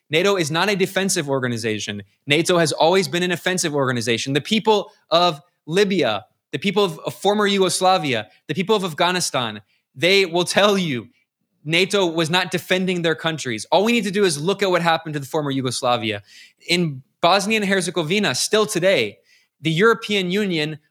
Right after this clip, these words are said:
appoints an unelected bureaucrat who is always has been from the European Union as basically the de facto leader, the de facto chancellor of Bosnia.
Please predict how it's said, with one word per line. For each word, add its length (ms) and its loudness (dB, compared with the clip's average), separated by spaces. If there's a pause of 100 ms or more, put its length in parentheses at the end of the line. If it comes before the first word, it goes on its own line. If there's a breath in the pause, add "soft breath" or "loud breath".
appoints 600 0
an 220 -2
unelected 680 2
bureaucrat 720 0 (160)
who 180 0
is 160 0 (120)
always 400 4
has 180 -2
been 260 -2
from 300 -2
the 80 -2
European 480 -4
Union 320 -4 (320 soft breath)
as 140 2
basically 460 2
the 120 0
de 100 -6
facto 480 0
leader, 460 -2
the 100 -2
de 80 -2
facto 340 0
chancellor 560 -4
of 320 0
Bosnia. 560 -2